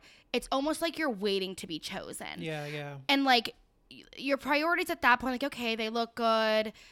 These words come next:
Speaker 1: we have fun together, they have some sort of, like, stability, decent job, and can do fun things with me.
Speaker 2: Yeah.
Speaker 1: And they choose me. That is how I can say my relationship started with my ex at this point.
Speaker 2: Okay.
Speaker 1: Uh,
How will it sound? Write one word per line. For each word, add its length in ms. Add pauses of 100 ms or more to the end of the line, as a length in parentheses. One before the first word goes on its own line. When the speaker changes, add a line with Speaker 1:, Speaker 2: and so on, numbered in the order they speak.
(140)
Speaker 1:
we 100
have 260
fun 260
together, 760
they 120
have 240
some 160
sort 240
of, 160
like, 240
stability, 560
decent 400
job, 500
and 180
can 180
do 120
fun 240
things 240
with 160
me. 300
Speaker 2:
Yeah. 220 (280)
Speaker 1:
And 160
they 140
choose 420
me. 340 (360)
That 340
is 160
how 200
I 100
can 160
say 160
my 160
relationship 520
started 380
with 160 (420)
my 120
ex 280
at 120
this 120
point. 380
Speaker 2:
Okay. 320
Speaker 1:
Uh, 60